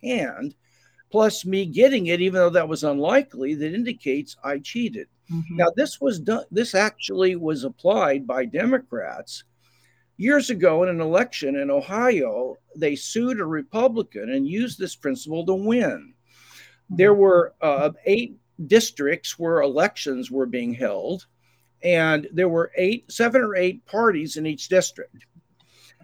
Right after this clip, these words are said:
Speaker 1: Now, when the different ballots were produced in these eight districts, lo and behold, the Republican candidate was first on each one of the ballots. Now, that's pretty unlikely for that to
Speaker 2: Mm-hmm.
Speaker 1: happen.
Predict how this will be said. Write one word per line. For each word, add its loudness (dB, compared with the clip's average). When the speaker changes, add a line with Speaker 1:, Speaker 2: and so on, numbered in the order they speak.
Speaker 1:
Now, 6
when 4
the 2
different 2
ballots 4
were -2
produced -2
in -6
these -6
eight -2
districts, -4
lo 2
and -4
behold, 2
the -6
Republican -4
candidate -4
was 2
first -2
on -2
each -6
one -6
of -4
the -4
ballots. 2
Now, 4
that's 2
pretty 4
unlikely 0
for -8
that -4
to -6
Speaker 2:
Mm-hmm. -8
Speaker 1:
happen. -4